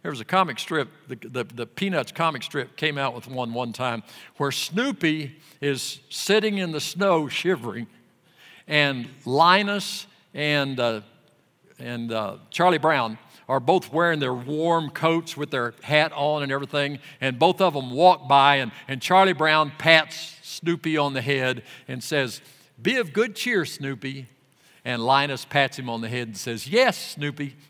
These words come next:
be of good cheer." And they walk on by smiling. And in the last frame, Snoopy's still sitting there shivering in the snow.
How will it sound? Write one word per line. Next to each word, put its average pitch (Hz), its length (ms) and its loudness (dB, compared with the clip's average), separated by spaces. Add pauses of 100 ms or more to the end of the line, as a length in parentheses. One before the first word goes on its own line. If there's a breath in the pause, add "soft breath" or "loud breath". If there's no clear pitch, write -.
(120)
be 147 160 0
of 170 160 0
good 208 220 -2
cheer." 147 480 -2 (280 soft breath)
And 131 140 -6
they 131 80 0
walk 139 340 0
on 135 200 -6
by 123 260 2
smiling. 120 720 -2 (540 soft breath)
And 127 180 -4
in 120 100 -6
the 113 80 -2
last 131 320 0
frame, 123 380 -4
Snoopy's 139 500 -10
still 120 240 -8
sitting - 300 -12
there 113 160 -8
shivering 120 520 -6
in 113 100 -8
the 110 100 -8
snow. 107 440 -8